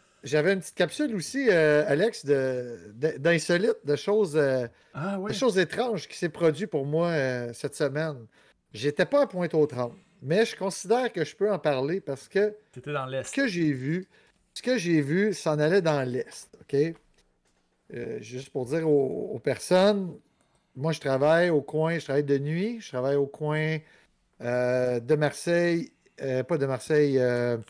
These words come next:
Speaker 1: euh, des Ormeaux et de Marseille, oui, c'est ça, de, de Marseille et des Ormeaux, dans Montréal-Est, plutôt que Pointe-aux-Trembles, qui est un, qui est comme une autre ville, hein, parce qu'on les rappelle, Pointe-aux-Trembles est un arrondissement de Montréal, mais entre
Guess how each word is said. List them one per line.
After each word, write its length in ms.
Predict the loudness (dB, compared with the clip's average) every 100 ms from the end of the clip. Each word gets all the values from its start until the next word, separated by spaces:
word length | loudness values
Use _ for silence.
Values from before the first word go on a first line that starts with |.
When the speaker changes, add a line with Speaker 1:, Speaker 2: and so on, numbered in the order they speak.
| -18 -20 _ -14
Speaker 1:
euh, 80 | -12
des 320 | -2 0 2
Ormeaux 440 | 0 0 2 2
et 60 | 2
de 100 | 0
Marseille, 440 | -2 -6 -4 -4 -4
oui, 100 | -10
c'est 80 | -10
ça, 100 | -12 -10
de, 200 | -8 -8 -8 -20 -20
de 140 | -8 -4
Marseille 280 | -4 -4 0
et 20 |
des 160 | 2
Ormeaux, 240 | 2 0 -4
dans 440 | 0 2 2 0
Montréal-Est, 800 | 0 2 4 4 2 -2 -12 -20 _
plutôt 440 | -12 -4 -4 -4 -6
que 80 |
Pointe-aux-Trembles, 580 | -6 -4 -8 -8 -8 -10
qui 100 | -10
est 120 | -6
un, 140 | -6 -8 -14 -20 _
qui 80 | -4
est 40 |
comme 120 | 2
une 120 | 4 4
autre 200 | 4 2
ville, 380 | 4 4 4 -2
hein, 200 | -6 -8
parce 160 | -12 -10
qu'on 340 | -10 -10 -8
les 180 | -2 0
rappelle, 480 | 2 4 4 4 -2 -14 _ -4
Pointe-aux-Trembles 640 | 0 0 0 2 2 0
est 140 | -2 0
un 140 | 2
arrondissement 560 | 2 0 -2 -4 -2 0
de 100 | 0
Montréal, 640 | 0 2 2 2 0 -2
mais 200 | -4 -6 -2
entre 380 | -2 -2 -8